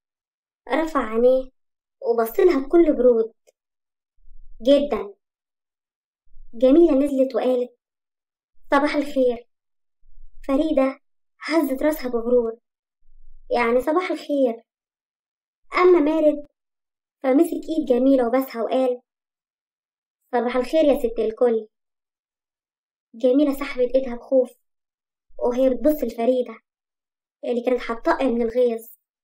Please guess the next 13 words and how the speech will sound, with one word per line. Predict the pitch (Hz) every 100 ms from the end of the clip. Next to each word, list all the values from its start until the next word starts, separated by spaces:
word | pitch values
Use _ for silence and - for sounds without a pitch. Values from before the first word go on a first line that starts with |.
| _ _ _ _ - - - -
فريدة | 277 349 320
مسكت | 302 - - -
فنجان | 254 240 269
القهوة | 262 269 269 269 277 - - - - - - - -
ورميته | 233 240 294 294
بكل | - 370 349 -
قوتها | 269 294 240
على | 226 233
الأرض | - 220 214 _ _ _ _ _ _ _ _ _
فاتكسر، | 247 - 269 262 233 - - - - - - -
وبصت | 220 254 - 302 294
لمراد | 233 226 269 277
وقالت: | 220 - 262 262